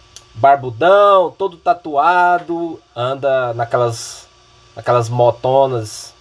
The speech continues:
estradeiras, né? E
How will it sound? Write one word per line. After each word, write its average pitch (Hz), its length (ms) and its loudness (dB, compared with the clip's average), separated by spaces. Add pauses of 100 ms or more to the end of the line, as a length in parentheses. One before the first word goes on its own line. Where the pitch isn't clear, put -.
(400)
estradeiras, 123 800 0
né? 170 240 -4 (960)
E 135 880 -2